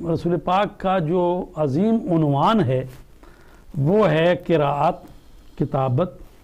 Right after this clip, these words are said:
यानी पढ़ना लिखना इंसान की तालीम व तरक्की, तहजीब व तमद्दुन में एक अजीम इनकलाब की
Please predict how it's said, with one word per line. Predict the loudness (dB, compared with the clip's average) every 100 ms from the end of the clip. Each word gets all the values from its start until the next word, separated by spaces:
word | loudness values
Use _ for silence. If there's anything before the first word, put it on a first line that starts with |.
| -20 -20 -18 -4
यानी | 0 0
पढ़ना | 0 0 0 2
लिखना | 0 0 -2 0 0
इंसान | -2 -2 -2
की | -2 -4
तालीम | -2 0 0
व | -2
तरक्की, | -4 -6 -4 -2 -2 -4 -16 -20 -2
तहजीब | 0 2 2 0 0
व | 0
तमद्दुन | 0 0 0 0
में | 0 0
एक | 0 -2
अजीम | -4 0 2 4 2 0
इनकलाब | -4 -2 -2 -2
की | -4 -6 -6